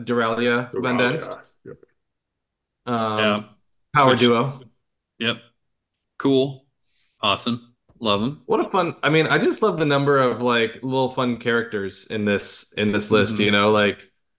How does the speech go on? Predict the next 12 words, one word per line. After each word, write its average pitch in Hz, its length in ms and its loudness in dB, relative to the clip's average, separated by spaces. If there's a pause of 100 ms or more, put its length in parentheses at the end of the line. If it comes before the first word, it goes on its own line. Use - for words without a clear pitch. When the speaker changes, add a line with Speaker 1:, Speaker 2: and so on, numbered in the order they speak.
(120)
Speaker 2:
<laughs> - 280 -10
It's, 131 80 6
Speaker 1:
um, 117 360 4
Speaker 2:
it's 135 140 0
honestly 143 420 4
so 98 240 2
true, 95 280 0
like, 87 100 -2
little 104 160 0
personalities, 90 960 -4
like, 82 200 -8 (920)
uh, - 260 -6